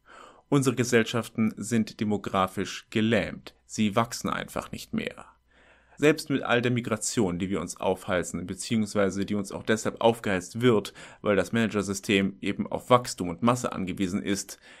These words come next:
expandieren die Zahlen einfach nicht mehr, wie sie es einst taten.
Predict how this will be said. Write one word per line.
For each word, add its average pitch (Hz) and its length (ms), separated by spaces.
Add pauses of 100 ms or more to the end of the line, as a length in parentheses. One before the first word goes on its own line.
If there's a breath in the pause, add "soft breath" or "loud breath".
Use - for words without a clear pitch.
(180 loud breath)
expandieren 113 680
die 95 120
Zahlen 92 380
einfach 95 320
nicht 104 200
mehr, 101 240
wie 95 80
sie 90 140
es - 240
einst - 500
taten. - 440